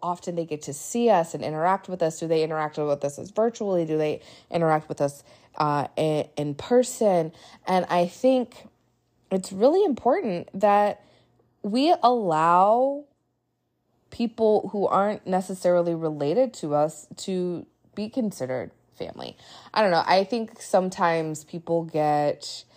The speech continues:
and in my experience, I've had people who are very hard pressed, uh, or, or have very deep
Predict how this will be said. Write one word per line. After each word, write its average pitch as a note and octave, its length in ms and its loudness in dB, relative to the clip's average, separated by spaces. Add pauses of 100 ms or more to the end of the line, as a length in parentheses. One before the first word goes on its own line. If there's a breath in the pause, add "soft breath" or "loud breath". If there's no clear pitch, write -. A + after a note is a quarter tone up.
(220 soft breath)
and F#3 180 2
in G3+ 140 -2
my G#3 160 2
experience, D#3 720 -4
I've E3 180 2
had F3 180 0
people D3+ 420 -2
who D3+ 540 -2 (340 soft breath)
are D#3 500 4 (100)
very F3+ 720 2
hard D#3 600 2
pressed, - 580 0 (360 soft breath)
uh, D3 320 2
or, D#3 260 2
or D#3+ 200 4
have E3 340 0
very F#3+ 580 2 (1500)
deep G3 360 -6